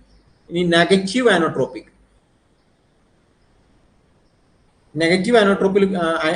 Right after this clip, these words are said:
ionotropic എന്ന് പറഞ്ഞാൽ, ആ, കൺട്രാക്ഷൻ എബിലിറ്റി കുറയ്ക്കുന്നതാണ്. അതായത് അതിന് എക്സാമ്പിൾസ് ആണ് ബീറ്റ ബ്ലോക്കേഴ്സ്.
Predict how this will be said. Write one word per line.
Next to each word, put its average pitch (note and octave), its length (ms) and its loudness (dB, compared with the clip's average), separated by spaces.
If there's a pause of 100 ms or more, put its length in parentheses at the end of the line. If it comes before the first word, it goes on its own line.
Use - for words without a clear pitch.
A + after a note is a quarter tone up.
(120)
ionotropic E3+ 640 -2
എന്ന് E3+ 140 0
പറഞ്ഞാൽ, D3+ 500 0 (300)
ആ, C#3+ 140 -2
കൺട്രാക്ഷൻ F#3+ 600 -2
എബിലിറ്റി F3 340 -2
കുറയ്ക്കുന്നതാണ്. F3 720 -2 (3500)
അതായത് F#3+ 480 4
അതിന് F3 180 0
എക്സാമ്പിൾസ് F3+ 480 0
ആണ് E3 160 2
ബീറ്റ D3+ 360 2
ബ്ലോക്കേഴ്സ്. C#3+ 560 -2